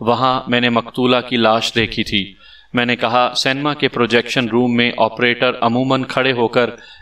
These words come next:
या किसी स्टूल वगैरह पर प्रोजेक्टर को ऑपरेट करता है, यानी फिल्म चलाता है। क्या प्रोजेक्शन रूम में इतनी जगह थी कि इस्तगासा के मुताबिक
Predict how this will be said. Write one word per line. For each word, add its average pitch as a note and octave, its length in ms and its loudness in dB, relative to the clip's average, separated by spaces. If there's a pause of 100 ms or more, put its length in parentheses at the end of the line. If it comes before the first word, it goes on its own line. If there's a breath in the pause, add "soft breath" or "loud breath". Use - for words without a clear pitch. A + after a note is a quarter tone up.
या A#2+ 180 2
किसी C3+ 500 -4
स्टूल C3+ 400 0
वगैरह A#2 320 2
पर A#2 200 0 (400 loud breath)
प्रोजेक्टर A#2+ 580 2
को B2+ 220 2
ऑपरेट A2+ 460 2
करता G#2+ 340 0
है, G2 280 -4 (240 loud breath)
यानी A#2+ 360 0
फिल्म C3 300 0
चलाता G#2 460 0
है। G2 300 -6 (300 loud breath)
क्या C3 180 2
प्रोजेक्शन B2 640 0
रूम B2 220 0
में B2+ 220 0
इतनी C3 320 -2
जगह A#2 280 0
थी B2 400 -2 (280 loud breath)
कि C3+ 80 0
इस्तगासा B2 720 0
के C#3 140 -4
मुताबिक A#2 600 2